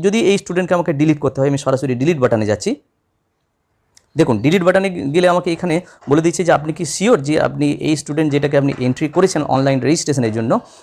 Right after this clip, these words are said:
এটাকে আপনি কি শিওর যে একে আপনি ডিলিট করতে চান? তাহলে এই ডিলিট ডেটা কিন্তু আপনার আর ঘুরে আসবে না, এটা বলতে চাইছে। এবার ডিলিট আর ক্যান্সেল এই অপশন আছে, তো আমি এখানে সরাসরি ক্যান্সেল করে বেরিয়ে এলাম। আমি, আহ, ডিলিট করা দেখাচ্ছি না।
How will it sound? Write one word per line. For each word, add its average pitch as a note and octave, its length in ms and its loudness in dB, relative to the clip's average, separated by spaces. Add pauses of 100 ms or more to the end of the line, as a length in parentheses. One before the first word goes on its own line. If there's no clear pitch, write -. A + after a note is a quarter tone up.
(120)
এটাকে D3 320 0
আপনি D3 220 2
কি E3+ 140 -6
শিওর G3 240 2
যে E3+ 100 0
একে D#3+ 140 -2
আপনি E3 180 0
ডিলিট C#3 260 0
করতে G3 220 -2
চান? G3+ 180 0 (380)
তাহলে D#3 240 2
এই E3 300 0
ডিলিট D#3 320 0
ডেটা D3 200 2
কিন্তু D3 240 0
আপনার C#3 200 2
আর C3 160 4
ঘুরে B2+ 200 -2
আসবে D3+ 220 0
না, B3+ 80 0
এটা C#3+ 300 0
বলতে B2 280 -4
চাইছে। F3 300 -2 (240)
এবার B2+ 280 0
ডিলিট F3 280 0
আর C3+ 120 -2
ক্যান্সেল C#3 400 -2
এই B2 120 2
অপশন A#2+ 260 0
আছে, B2 200 -4 (340)
তো C#3 60 0
আমি C3 120 2
এখানে C#3+ 180 -2
সরাসরি D3 340 0
ক্যান্সেল C#3 300 0
করে E3 160 2
বেরিয়ে B2 160 4
এলাম। F3+ 180 0
আমি, C#3 260 2 (280)
আহ, B2 100 0
ডিলিট C#3+ 260 0
করা C#3 140 4
দেখাচ্ছি B2 360 0
না। F3+ 140 -2